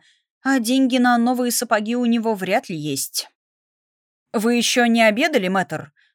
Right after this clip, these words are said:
Не хотите присоединиться к нам?» Спокойно, несмотря на ситуацию и молчание темного,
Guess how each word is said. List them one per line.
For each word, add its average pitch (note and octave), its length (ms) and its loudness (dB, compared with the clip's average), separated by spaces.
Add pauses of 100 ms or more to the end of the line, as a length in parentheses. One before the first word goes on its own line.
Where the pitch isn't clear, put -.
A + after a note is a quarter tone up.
(120)
Не B3 160 4
хотите C4+ 460 -2
присоединиться B3+ 800 0
к - 40 -12
нам?» D#3 400 0 (280)
Спокойно, F3 760 -2 (220)
несмотря F#3+ 520 0
на F#3+ 120 -2
ситуацию F#3+ 640 2
и F#3 60 -2
молчание F3+ 560 -2
темного, F#3+ 600 0